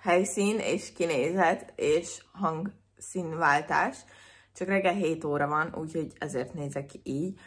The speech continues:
Viszont a videó ma fog, azt hiszem, felkerülni. És, ö, miközben szerkesztettem, rájöttem, hogy egy dolgot nem osztottam meg veletek, és szerintem ezt be fogom vezetni mindegyik, ö, havi kedvenc videókba.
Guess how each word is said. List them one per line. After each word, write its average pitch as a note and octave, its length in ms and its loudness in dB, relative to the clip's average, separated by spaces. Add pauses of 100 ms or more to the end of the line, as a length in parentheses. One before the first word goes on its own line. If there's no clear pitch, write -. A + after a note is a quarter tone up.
(160)
Viszont E3+ 320 -4
a C#3+ 80 -2
videó E3 540 4
ma D#3 380 -2
fog, - 400 -6
azt D#3 160 -6
hiszem, C#3+ 160 -4
felkerülni. E3 760 0 (720)
És, F3+ 600 6
ö, F#3 320 8
miközben G3+ 500 4
szerkesztettem, A3+ 880 4
rájöttem, G#3 720 2
hogy F#3+ 340 0
egy G3 220 4
dolgot F#3 400 8
nem A3 180 4
osztottam E3 500 0
meg D3+ 200 2
veletek, F3+ 720 4
és E3+ 340 4
szerintem F#3+ 380 -2
ezt F3+ 120 -2
be F#3 100 4
fogom D#3 300 -2
vezetni E3 400 -2
mindegyik, D#3+ 640 -4
ö, E3+ 60 2
havi D#3+ 480 2
kedvenc E3 460 -2
videókba. D#3 760 0